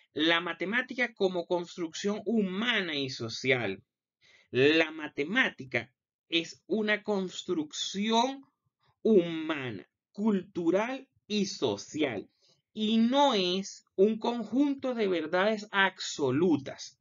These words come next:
El puente existe en la relación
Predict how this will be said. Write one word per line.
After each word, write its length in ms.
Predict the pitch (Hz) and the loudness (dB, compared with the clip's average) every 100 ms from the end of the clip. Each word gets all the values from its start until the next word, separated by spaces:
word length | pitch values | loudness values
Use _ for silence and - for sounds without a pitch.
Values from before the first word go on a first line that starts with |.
| _ _ _ _ _ _ - | _ _ _ _ _ _ 4
El 340 | 196 196 - | 6 6 2
puente 720 | - 294 339 311 _ 113 107 _ _ _ _ _ - | 0 4 4 0 _ -6 -6 _ _ _ _ _ 0
existe 880 | 165 - - 220 208 - - 101 - _ _ _ _ _ - | 0 0 -10 -4 -4 -4 -10 -12 -12 _ _ _ _ _ -2
en 280 | 175 180 175 | 0 2 0
la 100 | 160 | 0
relación 1000 | 160 160 151 147 - 185 185 147 104 | -2 -4 -4 -6 -10 0 2 2 -2